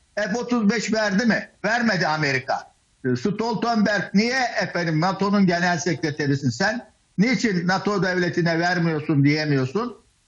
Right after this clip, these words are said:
F on altılarla ilgili istekte bulunduk. Hala geldi mi F on altılar? Bakın hala sürüncemede. Bilmem anlatabiliyor muyum?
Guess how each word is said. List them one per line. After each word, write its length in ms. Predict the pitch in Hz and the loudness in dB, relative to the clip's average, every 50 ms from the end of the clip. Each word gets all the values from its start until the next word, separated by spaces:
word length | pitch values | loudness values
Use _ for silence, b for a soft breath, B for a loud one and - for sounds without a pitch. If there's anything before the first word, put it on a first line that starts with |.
| _ | _
F 220 | - 190 196 - 262 | -4 -2 -2 -2 -2
on 100 | 269 269 | -2 0
altılarla 640 | 277 269 254 - 247 233 220 208 202 196 190 185 | 0 0 0 0 0 0 0 0 0 0 0 0
ilgili 340 | 185 185 170 160 180 180 180 | 2 0 2 2 2 2 2
istekte 500 | 170 - - - 185 160 - - 165 156 | 2 0 0 -2 -4 -4 -2 -2 -2 0
bulunduk. 460 | 165 160 160 160 165 208 240 226 - | 2 2 2 2 2 2 2 2 0
Hala 420 | 180 185 220 233 240 226 214 208 190 | 0 0 2 0 0 0 0 2 2
geldi 360 | 165 175 180 185 180 175 269 | 2 2 2 2 0 0 0
mi 100 | 262 254 233 190 139 | 0 0 0 0 -2
F 60 | 175 | -2
on 80 | 156 147 | 0 0
altılar? 520 | 143 131 123 - 139 156 190 220 220 180 | 0 0 -2 0 0 0 0 2 2 0
Bakın 260 | 185 175 - 233 220 | 0 0 0 -2 -2
hala 420 | 226 226 226 208 185 190 208 226 202 | 0 0 2 2 2 0 0 -2 -2
sürüncemede. 840 | - 226 233 233 226 214 185 190 170 165 156 143 160 214 226 - - _ _ _ _ _ _ - | 0 2 2 4 4 4 2 2 0 0 0 0 0 -2 -2 -6 -12 _ _ _ _ _ _ -2
Bilmem 320 | 170 190 220 247 254 240 | 0 2 2 2 2 2
anlatabiliyor 600 | 233 233 233 240 233 240 240 226 247 247 269 262 | 0 0 0 0 0 -2 0 2 2 2 2 2
muyum? 220 | 220 165 120 - | 0 0 -2 -2